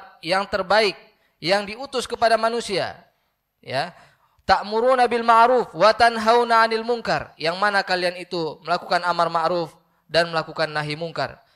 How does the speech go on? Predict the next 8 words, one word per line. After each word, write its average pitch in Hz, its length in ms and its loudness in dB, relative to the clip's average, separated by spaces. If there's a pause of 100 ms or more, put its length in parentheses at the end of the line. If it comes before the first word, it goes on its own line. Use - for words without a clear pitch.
(120)
Memerintahkan 190 720 0
kepada 196 380 2
yang 180 180 -4
baik, 185 320 2 (400)
melarang 185 400 4
dari 202 240 2
yang 208 140 0
mungkar. 196 420 0